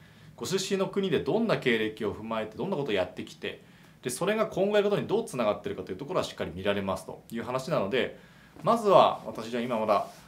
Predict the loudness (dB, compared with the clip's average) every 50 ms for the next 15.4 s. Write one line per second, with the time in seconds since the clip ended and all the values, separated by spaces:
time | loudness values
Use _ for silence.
0 | -20 -20 -20 -8 2 6 6 6 8 6 4 2 2 0 -2 -2 -2 -2 0 0
1 | 0 0 0 4 6 6 8 6 6 2 -2 -10 -12 -18 -20 -20 -20 -20 -20 -20
2 | -20 -20 -20 -20 -20 -20 -20 -20 -20 -20 -20 -20 -16 -8 -4 -2 -2 0 4 4
3 | 4 4 2 2 2 4 6 6 6 4 0 -2 -2 -2 0 0 0 0 -2 -4
4 | -4 -6 -6 -4 -2 -2 0 4 4 4 4 2 0 -2 -2 -2 -2 -2 -2 -4
5 | -4 -4 -4 -2 -2 -2 -2 -2 -2 -4 -4 -4 -4 -4 -6 -6 -4 -6 -4 -4
6 | -4 -4 -4 -4 -4 -6 -4 -4 -4 -4 -6 -6 -2 -2 -2 -2 -2 -4 -4 -6
7 | -6 -6 -8 -8 -8 -8 -8 -8 -8 -6 -4 -6 -6 -6 -10 -20 -20 -12 -8 -6
8 | -6 -4 0 2 2 2 2 2 0 0 0 0 0 0 0 0 -2 0 -2 -2
9 | 0 2 2 2 2 2 0 0 2 2 2 0 0 -4 -14 -20 -18 -8 -2 4
10 | 4 4 4 4 2 0 0 -2 0 0 0 0 0 -2 -4 -4 -6 -6 -8 -6
11 | -4 -4 -2 -2 -2 -2 0 -2 -2 -2 -2 -4 -2 -2 -2 -2 -2 -2 -2 -2
12 | -2 -4 -4 -2 -4 -4 -2 2 2 2 4 4 2 0 -2 -4 -8 -6 -4 -2
13 | -2 -4 -4 -4 -4 -4 -2 2 4 4 4 4 2 0 0 -2 -4 -2 -2 -2
14 | -2 -2 -2 -4 -6 -4 -2 -2 -2 -2 -2 0 0 2 2 2 2 0 0 -2
15 | -2 -6 -8 -10 -12 -14 -16